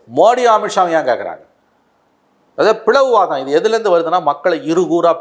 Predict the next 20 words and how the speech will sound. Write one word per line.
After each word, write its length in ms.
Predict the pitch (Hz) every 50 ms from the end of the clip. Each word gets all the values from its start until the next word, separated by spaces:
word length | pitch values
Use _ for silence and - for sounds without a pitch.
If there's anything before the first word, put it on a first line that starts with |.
| - -
பிளந்து, 400 | 143 147 143 143 131 123 101 92 -
ஜாதியால, 680 | 113 123 135 139 143 131 131 123 123 123 127 127 117 104 -
மொழியால, 560 | 117 120 131 131 127 123 120 120 117 120 113 110
மதத்தால, 600 | 107 110 123 123 123 - 123 117 113 117 117 120
இனத்தால, 760 | 117 104 110 113 120 120 - - 110 113 113 110 113 117 113 98 95 92 95
மாநிலத்தால 720 | 107 123 139 139 135 131 120 - - 117 117 113 117 - - _ _ _ _ _ _ -
எவ்வளோ 320 | 95 107 113 143 147 143
தூரம் 300 | 139 143 156 165 160 160 -
பிளக்க 280 | 139 139 147 - 147
முடியுமோ 300 | 139 135 127 127 131 143
பிளந்து, 440 | 135 - - 127 127 131 123 123 143
அதுல 200 | 135 131 113 107
ரத்தம் 280 | 101 113 120 - 160 143
குடிச்சு 260 | 127 131 123 - -
தான் 100 | 123 135
இவங்க 180 | 131 117 104 101
அரசியல் 320 | 104 120 - - 120 101
பண்ணிட்டு 260 | - 101 101 107 - -
இருக்காங்க 560 | 90 - 87 82 82 92 123 139 131 - - _
கடந்த 600 | - 104 110 101 98 101 92 90 90 87 -